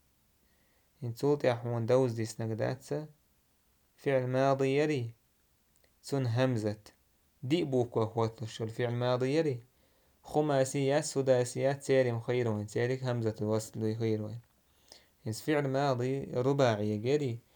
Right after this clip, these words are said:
دي بوك ونخوات الشك. تاك سنة أمر سن مصدر إذ مثلًا كأرسل، كأرسل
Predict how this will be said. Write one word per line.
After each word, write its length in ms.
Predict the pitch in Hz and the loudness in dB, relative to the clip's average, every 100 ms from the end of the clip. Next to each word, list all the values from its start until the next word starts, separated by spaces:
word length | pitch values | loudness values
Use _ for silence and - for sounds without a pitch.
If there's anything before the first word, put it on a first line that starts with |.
| _ _ 120 | _ _ 0
دي 220 | 139 139 | 2 4
بوك 300 | 120 113 - | 2 -2 -2
ونخوات 560 | 107 104 - 113 113 | -2 -2 -2 -4 -4
الشك. 460 | - 113 - 113 - _ _ _ _ _ _ _ _ _ _ _ _ _ _ _ _ | -10 -12 -12 -14 -16 _ _ _ _ _ _ _ _ _ _ _ _ _ _ _ _
تاك 180 | 127 117 | -14 -14
سنة 480 | - 156 160 151 160 _ - - _ _ _ _ _ _ _ - | -6 -2 0 0 -4 _ -18 -18 _ _ _ _ _ _ _ -2
أمر 380 | 143 135 151 - | 4 6 4 0
سن 140 | 139 | -6
مصدر 560 | 120 117 117 - 123 - - _ _ _ _ _ _ _ - | -2 -2 -2 -4 -4 -4 -16 _ _ _ _ _ _ _ -6
إذ 160 | 131 117 | -2 0
مثلًا 340 | 113 110 107 | -2 -2 -4
كأرسل، 960 | 107 120 - 139 151 143 - 151 175 190 - _ _ _ _ _ _ _ _ _ _ _ _ _ - | -2 -2 2 6 6 4 2 2 2 -4 -12 _ _ _ _ _ _ _ _ _ _ _ _ _ 2
كأرسل 800 | 135 127 151 143 - 139 160 | 4 8 6 6 2 2 2